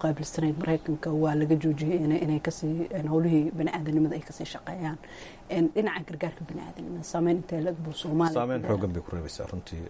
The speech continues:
Speaker 2: Aad iyo aad u xooggan. Dhinacyo kala duwan. Sanadkii la soo dhaafo, laba kun labaatan iyo labadii, haddii aysan Maraykanka ahaan lahayn, gargaarkii uu bixiyey abaaraha Soomaaliya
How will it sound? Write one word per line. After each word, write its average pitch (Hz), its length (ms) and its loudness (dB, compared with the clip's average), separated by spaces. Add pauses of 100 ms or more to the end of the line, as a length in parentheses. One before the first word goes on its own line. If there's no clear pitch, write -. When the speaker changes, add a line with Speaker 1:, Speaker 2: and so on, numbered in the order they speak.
(140)
Speaker 2:
Aad 117 240 2 (220)
iyo 90 180 -4
aad 113 160 0
u 101 120 -2
xooggan. 110 360 0 (880)
Dhinacyo 95 420 2
kala 101 160 0
duwan. 107 480 0
Sanadkii 92 840 -2 (540)
la - 60 -6
soo 101 220 0
dhaafo, 87 300 -2
laba 95 180 0
kun - 140 -4
labaatan 92 280 -2
iyo 87 140 0
labadii, 101 400 2 (800)
haddii 104 640 4
aysan 101 320 -2
Maraykanka 98 480 0
ahaan 85 260 -2
lahayn, 82 240 -8 (1160)
gargaarkii 92 480 0
uu 107 60 2
bixiyey 92 520 -4 (180)
abaaraha 92 640 0 (800)
Soomaaliya 92 840 0